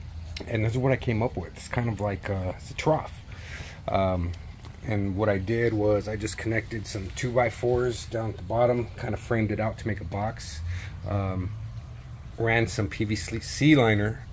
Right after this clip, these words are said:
up along the sides as well as underneath. Um, and then some support boards back here to hold up this side of the, the liner. The reason I did the sides was my dog, he likes to lift his legs, so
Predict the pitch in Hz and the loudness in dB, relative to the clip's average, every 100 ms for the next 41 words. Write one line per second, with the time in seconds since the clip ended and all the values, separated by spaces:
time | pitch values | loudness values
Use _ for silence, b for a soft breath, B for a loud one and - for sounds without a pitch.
0 | - - 110 107 107 95 - 147 147 139 | -6 -4 2 4 4 2 4 6 8 6
1 | 101 95 101 101 92 98 85 92 117 107 | 2 -2 0 0 0 0 0 0 2 2
2 | - - B B B B B - 92 87 | -2 -4 B B B B B 0 2 4
3 | 87 85 - - - 98 98 95 - 101 | 2 0 -4 -8 -4 0 0 0 0 0
4 | - - - 123 117 117 120 113 110 - | 0 -2 6 6 6 4 8 8 8 4
5 | 113 98 - 107 95 92 104 98 95 95 | 0 0 2 2 4 2 0 0 -2 -2
6 | 98 - 104 95 92 82 85 82 85 - | -4 -2 0 0 0 -2 -2 -2 -4 -2
7 | - - 95 127 117 87 B B B B | 0 0 4 6 6 4 B B B B
8 | - 107 110 107 98 107 - - 135 139 | 2 4 6 6 6 4 2 2 4 8
9 | 110 107 - - 101 98 95 90 87 - | 8 6 2 -2 2 2 2 2 0 -2
10 | - - - 110 104 95 101 101 - - | -2 0 4 6 6 6 4 2 2 2
11 | 98 98 - 95 107 117 110 107 - 101 | 4 4 4 4 8 8 8 6 4 4